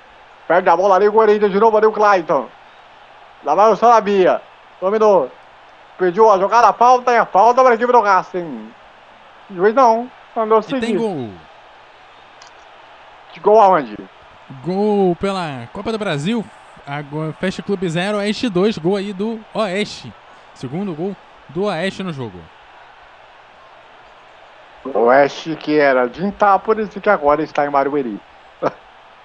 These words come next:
Speaker 1: Ai, ai. Tem cruzamento na área, vem o desvio. Aí a bola foi tirada ali, é escanteio para o Corinthians.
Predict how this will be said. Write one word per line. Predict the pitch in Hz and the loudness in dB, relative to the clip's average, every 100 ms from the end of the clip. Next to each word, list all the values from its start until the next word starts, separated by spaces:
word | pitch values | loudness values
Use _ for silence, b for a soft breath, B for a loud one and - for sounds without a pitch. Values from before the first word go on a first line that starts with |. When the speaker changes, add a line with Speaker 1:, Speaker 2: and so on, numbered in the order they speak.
| _ _ _ _ - - - | _ _ _ _ -20 -20 -12
Speaker 1:
Ai, | - 165 180 151 | 0 2 4 2
ai. | 104 101 _ _ - | 0 -6 _ _ -12
Tem | 131 | -6
cruzamento | 131 165 170 170 180 | -2 0 0 2 2
na | |
área, | 175 165 170 185 202 | 4 4 4 4 4
vem | 190 | 2
o | 220 | 2
desvio. | 214 156 170 302 320 254 - - - - - | 0 -4 0 2 2 -2 -8 -20 -20 -20 -6
Aí | 151 | 0
a | 156 | 2
bola | 165 156 | 2 -2
foi | 151 | -4
tirada | - 160 143 | -4 -2 -2
ali, | 165 180 | -2 -4
é | 165 196 | -2 -2
escanteio | 202 - 202 - 220 | -2 -4 -6 -2 0
para | 208 214 | 2 2
o | |
Corinthians. | 214 175 131 123 104 | 0 -2 -6 -12 -18